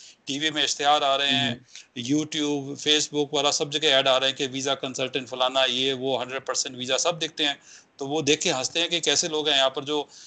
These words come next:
Speaker 1: visa देना हमें है, hundred percent guarantee तुम बोले जा रहे हो।
Speaker 2: <laughs> सर, मैं एक और बात बोलना चाहूंगा।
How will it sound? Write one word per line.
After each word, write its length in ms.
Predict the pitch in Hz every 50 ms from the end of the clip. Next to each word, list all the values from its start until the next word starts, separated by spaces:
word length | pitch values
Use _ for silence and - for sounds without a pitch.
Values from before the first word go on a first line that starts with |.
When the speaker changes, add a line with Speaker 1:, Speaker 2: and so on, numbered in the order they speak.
| - _ _ 120
Speaker 1:
visa 280 | 117 135 147 165 180
देना 260 | 165 139 151 156 170 165
हमें 240 | 147 143 151 165
है, 200 | 170 180 180 170
hundred 280 | 135 135 147 156 170 156
percent 260 | 165 156 165 170 151
guarantee 240 | 147 139 139 147 147
तुम 160 | 135 135 120
बोले 220 | 117 120 123 120 120
जा 140 | 120 120
रहे 100 | 117 120
हो। 60 | 117 _ _ _ _ _ _ _ _ _ _ _ _ _ _ _ _ _ _ _ _ _ _ _ _ _ -
Speaker 2:
<laughs> 1600 | 131 - - 190 185 - 180 165 - - - - _ - 202 226 220 - - _ _ 185 - - - - - _ - - - -
सर, 300 | - - 175 175 175 185
मैं 220 | 185 185 185 185
एक 180 | 185 185 160 175
और 140 | 185 180 175
बात 180 | 180 175 165
बोलना 260 | 160 160 165 165 165
चाहूंगा। 420 | 160 165 151 147 151 156 175 185